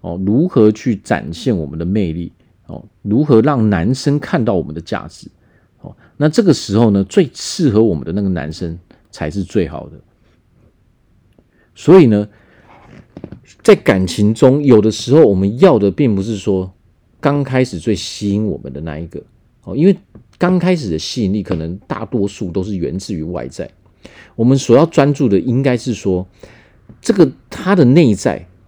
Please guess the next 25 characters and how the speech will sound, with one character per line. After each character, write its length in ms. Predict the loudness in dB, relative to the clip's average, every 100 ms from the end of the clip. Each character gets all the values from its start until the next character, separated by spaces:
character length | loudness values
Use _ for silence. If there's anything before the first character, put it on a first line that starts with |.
| -20 -16
哦， 180 | -8 -4
内 300 | 4 6 6
在 200 | 4 2
是 160 | 2 -4
不 80 |
是 60 | -4
最 180 | 0 -2
适 320 | -2 -6 -4
合 80 | -2
我 160 | -4
们 160 | -6 -14
的？ 80 | -18 -20 _ _ _
因 100 | 0
为 60 | 4
内 300 | 6 6 6
在 240 | 2 0 -2
才 340 | -6 -8 -6
是 320 | -6 -6 -6
长 300 | -6 -10 -8
期 160 | -8 -8
相 300 | -6 -6 -6
处 160 | -8 -16
的 80 |
关 260 | -14 -12 -12
键， 220 | -12 -14